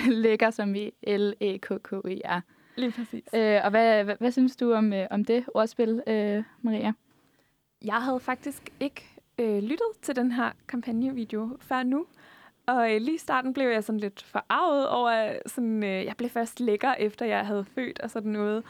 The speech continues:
Speaker 2: Og så til sidst, så fanger man ligesom ordspillet, når han siger, "Læg mobilen, så er du også lækker." Og det er bare vildt grineren, så bliver man lige overrasket. Jeg ved ikke,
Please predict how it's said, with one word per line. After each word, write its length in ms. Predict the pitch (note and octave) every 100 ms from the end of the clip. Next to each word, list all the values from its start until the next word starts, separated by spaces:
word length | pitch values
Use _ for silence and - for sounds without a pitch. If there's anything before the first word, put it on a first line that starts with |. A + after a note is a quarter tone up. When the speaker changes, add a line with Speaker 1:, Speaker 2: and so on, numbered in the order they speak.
| - - -
Speaker 2:
Og 100 | -
så 100 | A#3+
til 120 | B3+ B3+
sidst, 260 | C#4 -
så 140 | - B3+ B3 - -
fanger 380 | - A#3+ A3+
man 220 | C4 B3+ A#3
ligesom 260 | A#3+ A#3 -
ordspillet, 580 | A3+ A3+ - A#3+ G#3+
når 80 | G3+
han 160 | G#3 G#3+
siger, 240 | - G#3+
"Læg 240 | G#3+ A3 A#3+ -
mobilen, 640 | B3 A#3+ A#3+ A3+ G#3 G#3 G#3
så 100 | A3+
er 40 |
du 140 | G#3+
også 200 | A3+ G3+ -
lækker." 360 | A3 G#3 G#3 A#3+ - - - - - _ _ _ _
Og 440 | - G#3 G3+ G#3 G#3+ - _ _ _ _ _
det 80 | C#4+
er 40 |
bare 220 | A3 G3+
vildt 260 | G#3+ C#4 -
grineren, 420 | - A3+ A#3+ A#3+
så 80 | B3+
bliver 160 | B3 A#3
man 100 | A3
lige 180 | A#3+
overrasket. 520 | G#3 A3+ A3+ A3 A#3 A3+ _ - _ _ _ _ _ _ _ _ _ _ -
Jeg 80 |
ved 100 | G#3+ G3+
ikke, 140 | G3+